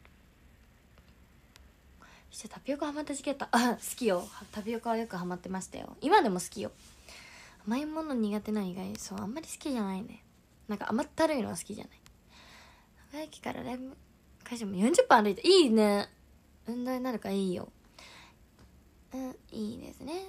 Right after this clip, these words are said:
レッスン後は、ウェイヨーウェイヨーって感じですか？うん、うん。どういうこと？レッスン後は、そんなウェイヨーウェイヨーじゃない。でもレッスン後の方が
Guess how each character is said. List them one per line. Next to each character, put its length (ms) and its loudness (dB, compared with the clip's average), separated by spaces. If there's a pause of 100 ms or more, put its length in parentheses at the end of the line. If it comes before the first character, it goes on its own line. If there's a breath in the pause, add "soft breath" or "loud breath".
レ 60 -10
ッ 60 -12
ス 180 -18
ン 300 -10
後 300 -8 (120)
は、 140 -18 (240)
ウ 20 -12
ェ 60 -8
イ 140 -8
ヨ 100 -8
ー 20 -6
ウ 60 -4
ェ 60 -4
イ 100 -4
ヨ 80 -6
ー 20 -10
っ 20 -16
て 60 -12
感 140 -8
じ 80 -12
で 80 -10
す 100 -16
か？ 180 -20
う 80 0
ん、 0 -
う 40 6 (100)
ん。 400 0
ど 80 6
う 40 8
い 20 4
う 40 2
こ 80 0
と？ 320 -4 (560 loud breath)
レ 60 -10
ッ 60 -8
ス 240 -8
ン 160 -2
後 200 0
は、 520 0 (760)
そ 100 -12
ん 140 -8
な 80 -8
ウ 40 -8
ェ 100 -6
イ 180 -4
ヨ 120 -4
ー 20 -4
ウ 120 -10
ェ 20 -8
イ 160 -8
ヨ 100 -14
ー 40 -14
じ 120 -18
ゃ 60 -20
な 80 -20
い。 20 -18
で 60 -14
も 80 -6
レ 100 -2
ッ 40 -2
ス 280 -6
ン 140 -2
後 120 0
の 120 -2
方 200 -4
が 140 -10